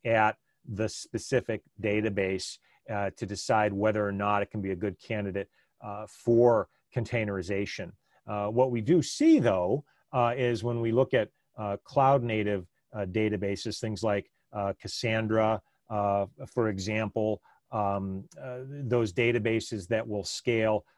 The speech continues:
uh, horizontally, um, and are meant for the cloud, um, we see those being much better candidates for virtualization. And there are ways to speak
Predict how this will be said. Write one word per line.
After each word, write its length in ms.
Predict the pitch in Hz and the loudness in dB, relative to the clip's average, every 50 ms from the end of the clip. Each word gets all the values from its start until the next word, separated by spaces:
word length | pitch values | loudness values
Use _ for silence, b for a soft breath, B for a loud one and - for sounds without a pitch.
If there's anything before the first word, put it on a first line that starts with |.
| _ _ - | _ _ -12
uh, 160 | 110 95 92 | -10 -8 -8
horizontally, 1160 | 90 - - 135 127 120 113 - - 117 107 127 151 147 - - 113 101 101 95 92 95 95 b b b b b b - | -6 0 4 4 4 4 2 0 -2 0 2 2 2 2 0 -2 -4 -2 -2 -4 -4 -6 -8 b b b b b b -8
um, 380 | 117 104 98 98 98 98 101 120 | -6 -4 -2 -2 -2 -4 -4 -4
and 140 | 123 110 107 | -4 -4 -2
are 100 | 101 98 | -2 -2
meant 480 | 104 104 107 107 117 123 143 151 - | -2 -2 0 2 2 2 0 -2 -6
for 140 | - - 117 | -8 -6 -4
the 100 | 98 104 | -4 -6
cloud, 640 | - - - 117 98 92 90 87 90 92 98 101 92 b b b b b b - | -6 -2 -2 0 0 0 -2 -4 -4 -4 -4 -6 -10 b b b b b b -8
um, 560 | - 107 101 98 98 98 95 92 95 95 95 - - 160 151 135 135 147 160 | -6 -4 -2 -2 -2 -4 -4 -6 -8 -10 -10 -14 -20 -18 -14 -12 -12 -10 -6
we 160 | 160 135 135 | -4 -2 -2
see 240 | 120 - - 147 143 | -2 -4 -4 -4 -2
those 360 | 120 110 127 131 139 139 110 | 2 4 6 6 6 4 2
being 300 | 95 104 120 113 110 110 | 0 0 0 0 0 0
much 340 | 110 113 123 135 135 - - | 0 2 0 0 -2 -4 -4
better 200 | - 120 104 104 | -4 -2 -2 -2
candidates 580 | 98 - - 113 104 104 101 95 98 95 - - | -4 -4 -6 -6 -4 -4 -4 -4 -6 -8 -10 -12
for 360 | - - 113 107 107 101 98 | -6 -2 0 0 2 0 0
virtualization. 960 | 87 101 107 107 - - 95 92 98 90 85 98 95 104 - - 156 165 170 - b b b b b b b - | 0 -2 -2 -4 -2 -4 -6 -6 -6 -6 -6 -6 -6 -6 -4 -2 -2 -2 -2 -4 b b b b b b b -2
And 400 | 139 127 123 120 117 117 117 110 | 0 2 2 2 0 0 0 0
there 240 | 117 120 117 120 | 2 2 2 4
are 460 | 120 120 143 156 160 147 131 123 123 131 | 6 8 8 10 8 8 6 6 2 0
ways 580 | 143 147 127 117 117 120 120 117 113 107 - | -4 -4 -2 0 2 2 2 2 0 -2 -6
to 120 | - - 101 | -12 -12 -12
speak 580 | - - - - - 190 214 262 240 - - | -10 -12 -8 -2 0 2 2 2 0 -2 -10